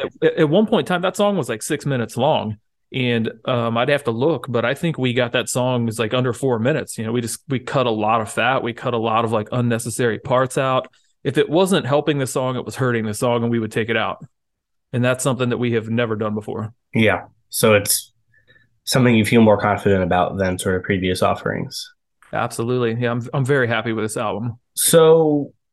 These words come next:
Speaker 2: kind of breaking it down now. So you've got this record done. What are you trying to do next? You know, you've sort of been in, uh, you know, especially the last eight months while the record was being worked on, you haven't really played live that much, if at all, right?
Speaker 1: Mm-hmm.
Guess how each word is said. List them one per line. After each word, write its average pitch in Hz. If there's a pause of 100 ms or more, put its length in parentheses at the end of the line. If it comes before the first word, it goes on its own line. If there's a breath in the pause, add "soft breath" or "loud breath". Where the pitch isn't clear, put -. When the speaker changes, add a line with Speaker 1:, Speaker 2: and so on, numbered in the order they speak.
(140)
Speaker 2:
kind 151
of 160
breaking 160
it 139
down 110
now. 85
So -
you've 131
got 175
this 165
record 110
done. 85 (460 soft breath)
What 147
are 180
you 185
trying 151
to 131
do 123
next? -
You 120
know, 117
you've 113
sort 151
of 131
been 120
in, 110
uh, 123
you 147
know, 131
especially 139
the 120
last 131
eight 147
months 143
while 131
the 117
record 113
was 110
being 104
worked 98
on, 95
you 98
haven't 98
really 98
played 98
live 87
that 85
much, -
if -
at 107
all, - (160)
right? 92
Speaker 1:
Mm-hmm. 113